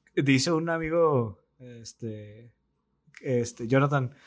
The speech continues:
dice este cabrón, que ciertas personas tienen,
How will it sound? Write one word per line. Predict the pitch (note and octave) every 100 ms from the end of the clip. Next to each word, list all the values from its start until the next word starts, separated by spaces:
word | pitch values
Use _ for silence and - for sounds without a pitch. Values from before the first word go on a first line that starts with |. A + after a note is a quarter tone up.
| - - _
dice | B2+ B2 - B2+ B2+ B2+
este | B2 - C#3
cabrón, | C#3 B2+ B2 B2+ B2 A#2+ B2 B2
que | D3 C#3 C3+ C3+ -
ciertas | - C3+ C3+ E3+
personas | - C3 C3+ C#3+ D#3 D3 -
tienen, | - C3+ D#3 D3+ C3+